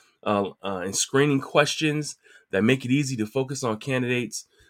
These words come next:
with the right skills and experiences, uh, so you can quickly prioritize who you'd like to interview and hire.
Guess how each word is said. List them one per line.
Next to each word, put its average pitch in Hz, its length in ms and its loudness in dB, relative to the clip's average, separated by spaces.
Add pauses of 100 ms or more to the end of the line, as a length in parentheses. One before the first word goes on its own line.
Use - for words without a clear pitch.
with 110 140 -6
the 104 100 0
right 113 360 2
skills 110 760 2
and 107 140 -4
experiences, 104 920 -4 (560)
uh, 90 320 -2
so 113 160 2
you 113 240 4
can 107 320 2 (560)
quickly 120 420 -2
prioritize 110 920 4 (400)
who 151 120 0
you'd 139 220 0
like 120 200 2
to - 120 -6
interview 107 400 0
and 95 180 -2
hire. 117 540 0